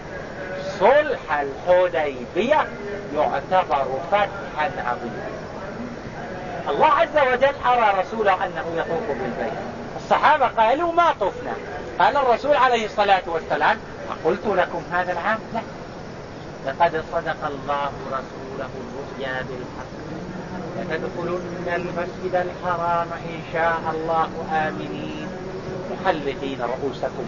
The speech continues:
ومقصرين. قالوا: ما طفنا. قال: ما قلت لكم هذا العام؟ ويتبين لنا أيضا قوة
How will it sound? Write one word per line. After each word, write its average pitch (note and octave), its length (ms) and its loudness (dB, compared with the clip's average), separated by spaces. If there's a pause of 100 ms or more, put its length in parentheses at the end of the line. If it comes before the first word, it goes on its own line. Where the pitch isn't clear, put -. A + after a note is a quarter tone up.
ومقصرين. A#2 540 -4 (420)
قالوا: A#3+ 240 6
ما E4+ 180 8
طفنا. C4 360 2
قال: A3+ 260 2
ما C4 100 4
قلت A#3+ 260 0
لكم E3+ 260 -4
هذا C#3+ 180 0
العام؟ B2+ 220 -2 (1040)
ويتبين C#4 680 6
لنا D#4+ 400 4
أيضا D4 480 4 (960)
قوة G3+ 340 4